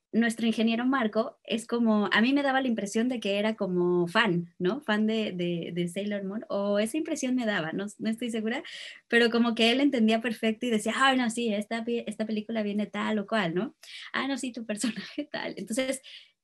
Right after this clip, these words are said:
en el camino íbamos disfrutándolo un bueno, porque como obviamente nuestro ingeniero, que es la otra parte de todo este proceso que está dentro de sala con nosotros,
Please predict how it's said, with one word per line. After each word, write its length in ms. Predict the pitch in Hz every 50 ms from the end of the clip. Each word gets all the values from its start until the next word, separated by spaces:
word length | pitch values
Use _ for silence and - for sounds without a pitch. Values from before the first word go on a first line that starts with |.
| _ _ -
en 140 | 226 240 240
el 140 | 226 220
camino 320 | 226 233 226 233 247 277 277
íbamos 320 | 262 247 254 247 247 226
disfrutándolo 880 | 220 214 208 - 208 190 196 - 214 214 214 208 214 214 208 202 202 202
un 240 | 202 202 202 208 214
bueno, 500 | 254 277 247 208 175 180 220 269 - _ _ -
porque 360 | 220 220 208 - 220 208 -
como 500 | 214 202 202 202 196 196 196 196 196 185 -
obviamente 460 | - 220 220 240 247 254 240 220 220 208
nuestro 260 | 202 190 185 - 196
ingeniero, 400 | 190 - 190 214 220 196 185 180
que 120 | 190 190
es 100 | 185 180
la 160 | 196 185 185
otra 300 | 185 196 190 - 226 226 -
parte 340 | 240 240 220 - 190 190 185
de 100 | 175 175
todo 240 | 175 190 190 190
este 200 | 196 196 - 202
proceso 520 | 202 - 202 202 - 214 196 190 - 180 175
que 80 | -
está 280 | 156 - - 170 151 -
dentro 380 | 175 196 202 196 202 202 208 202
de 100 | 196 185
sala 320 | 180 - 180 180 165 156
con 160 | - - 175 175
nosotros, 540 | 170 175 175 190 185 - 180 190 214 -